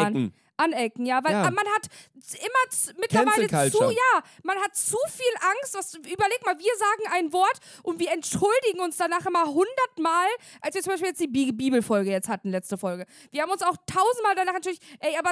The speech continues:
Speaker 2: trotzdem, Leute, jeder kann glauben, woran er will, um es nochmal tausendmal zu verdeutlichen, damit wir bloß keinen Shitstorm bekommen. Aber ich feier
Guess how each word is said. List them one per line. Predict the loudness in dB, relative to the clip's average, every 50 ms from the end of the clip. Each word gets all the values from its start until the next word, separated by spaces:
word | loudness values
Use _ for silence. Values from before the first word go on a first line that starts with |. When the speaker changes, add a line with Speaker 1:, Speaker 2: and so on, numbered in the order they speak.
| -2 -2
Speaker 2:
trotzdem, | -2 2 2 2 2 2 -2 -8 -6 -2 0
Leute, | 0 0 0 -2 -4
jeder | -6 -4 -4 -4 -2 0 0 0
kann | -2 -2 -4 -4 -4 -2
glauben, | 0 2 4 2 2 0 -4
woran | -8 -4 0 0 0 0
er | 0 -2
will, | -2 -4 -4 -4 -4
um | -6
es | -6 -4
nochmal | -4 -2 -2 -2 -2 -4 -6 -14 -20 -14 -8
tausendmal | -2 0 0 0 0 0 -2 -2 -2 -4
zu | -6
verdeutlichen, | -10 -6 -4 -2 -2 -2 -4 -4 -4
damit | -4 -6 -6 -8
wir | -10 -10
bloß | -8 -6 -4 -4 -4 -4 -4
keinen | -4 -4 -4 -4
Shitstorm | -6 -12 -8 -4 -4 -4 -4 -6 -12 _ _ _ _
bekommen. | -12 -10 -10 -4 0 0 0 0 0 -4 -10 -14 -18 -20 -20 -20 -16 -10
Aber | -6 -4 -2 -2 -2 -2 -4 -6 -8 -14 -16
ich | -16 -16 -14
feier | -10 -8 -6